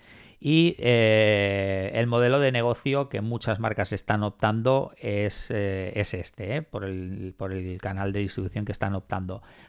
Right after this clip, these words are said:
Venta online, una venta, una transacción pura y dura, pero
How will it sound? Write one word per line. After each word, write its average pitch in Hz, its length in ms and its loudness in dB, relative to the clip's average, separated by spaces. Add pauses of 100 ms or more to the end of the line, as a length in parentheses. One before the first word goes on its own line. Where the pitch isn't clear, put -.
(120)
Venta 127 400 4
online, 147 540 4 (200)
una 104 220 -2
venta, 101 320 0
una 104 180 2
transacción 98 580 -2
pura 101 200 -2
y - 20 2
dura, 143 320 -2 (320)
pero 170 400 2